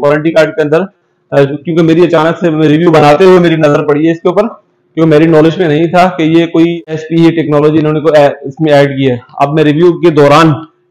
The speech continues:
video के दौरान मेरी आदत है कि मैं कंटिन्यूअसली बनाता हूँ, कोई editing वगैरह ये वो होता है ना, वीडियो बनाते हुए कभी छोटे-छोटे clip बना लिए, उसको edit कर लिया, ये वो, मैं continuously बनाता हूँ तकरीबन। तो continue हम video देख रहे थे, चला,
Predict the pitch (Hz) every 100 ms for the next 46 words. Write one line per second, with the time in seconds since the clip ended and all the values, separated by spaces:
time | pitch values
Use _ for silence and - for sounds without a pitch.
0 | - 156 170 165 143 147 156 151 151 156
1 | 160 175 170 165 165 156 180 170 170 151
2 | 147 147 170 156 170 170 160 139 143 143
3 | - 151 156 170 160 151 160 160 160 156
4 | 151 - 151 147 160 190 175 160 160 151
5 | 143 156 151 151 156 - _ - _ _
6 | 165 156 156 151 165 143 147 151 156 147
7 | 151 143 147 151 151 151 151 147 147 143
8 | _ 156 156 160 160 156 165 165 170 143
9 | 143 143 147 147 151 175 - _ _ _
10 | _ 151 160 160 160 165 180 175 147 151
11 | 170 156 165 180 170 160 151